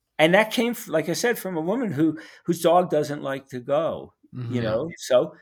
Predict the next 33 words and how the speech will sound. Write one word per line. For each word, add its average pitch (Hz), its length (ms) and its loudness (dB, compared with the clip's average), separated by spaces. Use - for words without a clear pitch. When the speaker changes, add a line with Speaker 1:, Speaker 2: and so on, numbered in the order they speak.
Speaker 1:
she - 160 -10
said, 151 180 2
"What 151 100 2
do 160 60 4
you 160 60 4
think?" 156 240 -2
And 127 100 -2
I 123 60 -2
said, 135 280 -4
"You 226 160 2
go, 135 200 6
don't 147 240 0
take 196 180 -2
Jesse. 185 320 -2
He 135 120 0
doesn't 175 260 -2
like 156 200 0
to 156 100 -8
go, 196 340 0
but 147 180 -2
you 202 160 -2
will 208 140 2
get, 190 300 0
you'll 180 340 0
learn 180 320 -2
lessons 151 680 -4
from 127 240 -10
going 151 360 0
to 151 200 -4
a - 20 0
local 143 400 -2
dog 147 400 -2
park 113 460 -2